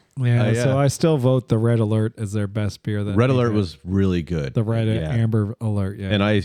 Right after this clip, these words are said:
Speaker 2: I recommend you go to Aftershock and drink the Red Alert.
Speaker 1: Yeah.
Speaker 2: It's well worth it.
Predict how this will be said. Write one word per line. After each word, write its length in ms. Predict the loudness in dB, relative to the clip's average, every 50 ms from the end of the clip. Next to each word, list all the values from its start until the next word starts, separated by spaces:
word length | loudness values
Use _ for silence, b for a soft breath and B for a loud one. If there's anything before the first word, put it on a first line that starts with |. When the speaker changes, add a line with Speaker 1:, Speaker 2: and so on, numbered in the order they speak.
| -2
Speaker 2:
I 180 | -2 0 2 2
recommend 760 | 2 2 0 0 0 0 0 2 2 2 0 0 -2 0 0
you 120 | 0 0
go 300 | 2 2 2 2 2 2
to 140 | 0 -2 -4
Aftershock 500 | -4 -4 -4 -6 -8 -4 -4 -2 -2 -4 -4
and 140 | -6 -4 -2
drink 260 | -2 -2 -2 -4 -4
the 80 | -6
Red 140 | -4 -4 -4
Alert. 260 | -2 -2 -4 -4 -2 -2
Speaker 1:
Yeah. 60 | -2 -2
Speaker 2:
It's 200 | -2 -4 -8 -16 -16 -16 -14
well 560 | -12 -10 -8 -6 -2 0 0 2 2 2 0
worth 260 | 0 0 -2 -2 -4
it. 100 | -8 -10